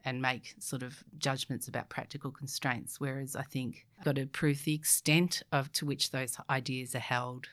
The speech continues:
You've got to prove, you know, that you have evacuated every idea that is being held about that. There's a slightly more scalable kind of issue there. I think it probably is scale.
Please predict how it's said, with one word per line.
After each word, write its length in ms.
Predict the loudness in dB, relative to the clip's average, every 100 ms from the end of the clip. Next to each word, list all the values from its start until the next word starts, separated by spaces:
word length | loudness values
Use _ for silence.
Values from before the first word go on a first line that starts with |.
| _ _ _ -6
You've 120 | 2
got 80 | 4
to 80 | 2
prove, 580 | 2 2 4 2 -4 -10
you 160 | -2 0
know, 200 | 2 0
that 180 | -2 -2
you 240 | -2 -2
have 460 | 2 6 6 6 0
evacuated 680 | 4 4 2 -2 -2 -2 -2
every 300 | -2 0 2
idea 380 | 2 2 2 2
that 160 | 0
is 140 | 0 0
being 200 | -2 0
held 240 | -2 -4
about 320 | -6 -6 -6
that. 200 | -6 -8 _ _ -20 -20 _ _ _
There's 140 | -2
a 40 | 0
slightly 580 | 2 4 4 4 2 4
more 360 | 4 4 2
scalable 960 | 2 2 4 4 4 0 0 0 -2 -4 -10 _ -2
kind 260 | 0 0
of 320 | 0 -4 -10 -4
issue 340 | 2 4 4 2
there. 220 | 0 -2
I 40 | -4
think 240 | -4 -4
it 100 | 0
probably 540 | 2 0 0 -4 -4
is 100 | 4
scale. 640 | 4 4 2 0 -4 -6